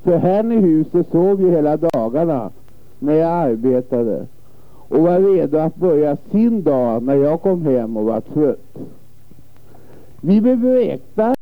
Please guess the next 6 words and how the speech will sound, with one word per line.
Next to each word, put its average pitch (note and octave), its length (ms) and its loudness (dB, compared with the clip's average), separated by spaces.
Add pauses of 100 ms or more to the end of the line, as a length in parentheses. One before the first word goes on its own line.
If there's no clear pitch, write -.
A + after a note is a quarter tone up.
(300)
från G3 180 -2
alla D#3 360 2
lägenheter D#3 840 2
som F#3+ 160 -2
jag F3 160 2
lyckades E3 520 0